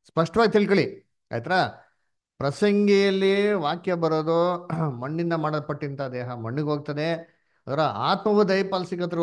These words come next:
ದೇವ್ರ ಹತ್ರಕ್ಕೆ ಹೋಗ್ತಾರೆ ಅಂತಂದ್ರೆ ಅಲ್ಲಿ ಆತ್ಮ ಅಂತ ಬರೋಂಥ ವಾರ್ತೆ ಅದು ರಾಂಗ್. ಅಂದ್ರೆ ಅಲ್ಲಿ ಶ್ವಾಸ ಅಂತ ಬರ್ಬೇಕು. ಯಾಕಂದ್ರೆ ಮಣ್ಣಿಂದ ಮಾಡಲ್ಪಟ್ಟಂತ ಮನುಷ್ಯನಿಗೆ ದೇವರು ಆ ದೇಹದಿಂದ ಮಾಡಲ್ಪಟ್ರಲ್ಲ, ಮಣ್ಣಿಂದ ಮಾಡಲ್ಪಟ್ಟ ದೇಹಕ್ಕೆ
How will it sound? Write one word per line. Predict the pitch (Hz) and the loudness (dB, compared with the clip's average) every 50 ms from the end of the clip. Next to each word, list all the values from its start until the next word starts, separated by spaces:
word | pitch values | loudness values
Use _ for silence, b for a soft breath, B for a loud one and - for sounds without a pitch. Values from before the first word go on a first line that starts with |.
| 165 156 156 143 135 | 2 2 2 2 2
ದೇವ್ರ | 135 147 160 160 | 2 2 2 2
ಹತ್ರಕ್ಕೆ | 156 160 151 151 | 0 -4 -4 -6
ಹೋಗ್ತಾರೆ | 147 143 131 147 135 135 | -6 -6 -6 -8 -8 -8
ಅಂತಂದ್ರೆ | 127 113 113 120 143 165 | -6 -6 -6 -6 -4 -2
ಅಲ್ಲಿ | 127 117 120 117 | -2 -2 -2 -2
ಆತ್ಮ | 104 113 147 160 - - 160 | -4 -4 -6 -6 -6 -4 -4
ಅಂತ | 156 151 147 | -4 -2 -4
ಬರೋಂಥ | 151 131 127 127 131 127 123 - | -4 -4 -2 -4 -4 -4 -6 -6
ವಾರ್ತೆ | 117 113 117 120 120 - 139 | -6 -4 -4 -6 -6 -6 -6
ಅದು | 139 135 117 113 104 | -6 -4 -6 -6 -8
ರಾಂಗ್. | 101 101 110 135 156 165 156 131 110 95 98 - _ _ _ _ - | -8 -6 -6 -4 -2 -2 -2 -2 -2 -4 -6 -12 _ _ _ _ -20
ಅಂದ್ರೆ | - 107 104 123 123 | -20 -16 -14 -10 -10
ಅಲ್ಲಿ | 117 120 123 127 | -8 -8 -8 -8
ಶ್ವಾಸ | 120 - - 139 151 175 170 - | -8 -6 -4 -2 -2 -2 -2 -2
ಅಂತ | 170 165 156 160 | -4 -4 -4 -6
ಬರ್ಬೇಕು. | 147 147 139 131 131 113 113 | -6 -6 -4 -4 -4 -4 -6
ಯಾಕಂದ್ರೆ | 113 117 - 151 151 147 131 117 117 143 170 180 175 175 b b b b _ _ _ _ _ _ - | -6 -6 -6 -4 -2 -2 -2 -2 -2 -2 -2 -2 -4 -8 b b b b _ _ _ _ _ _ -6
ಮಣ್ಣಿಂದ | 117 127 156 185 202 208 214 | -2 0 4 4 6 6 6
ಮಾಡಲ್ಪಟ್ಟಂತ | 208 202 196 196 196 196 - 196 190 180 165 180 170 170 165 170 170 | 4 4 4 2 2 0 -2 -2 -2 -2 -2 -2 -2 -2 -2 -2 -2
ಮನುಷ್ಯನಿಗೆ | 165 156 135 123 131 160 175 156 202 202 185 175 175 156 | -2 -2 -2 -2 0 0 0 2 2 2 2 0 0 0
ದೇವರು | 135 139 151 170 175 160 135 117 104 107 123 147 156 160 151 | 0 -2 -2 -2 -2 -2 -2 -2 -4 -4 -4 -4 -4 -4 -6
ಆ | 120 113 | -6 -4
ದೇಹದಿಂದ | 113 120 143 156 170 170 165 170 165 | -2 0 2 2 2 2 2 0 0
ಮಾಡಲ್ಪಟ್ರಲ್ಲ, | 156 151 156 151 147 139 135 110 107 104 95 87 90 101 - _ - | 0 -2 -2 -2 -4 -6 -8 -10 -10 -10 -10 -10 -12 -16 -20 _ -10
ಮಣ್ಣಿಂದ | 110 117 131 147 151 | -6 -4 -2 -2 -2
ಮಾಡಲ್ಪಟ್ಟ | 151 143 139 139 139 135 131 | -2 -2 -2 -4 -4 -4 -6
ದೇಹಕ್ಕೆ | 120 110 117 120 135 147 - - - | -4 -4 -4 -4 -4 -4 -6 -8 -10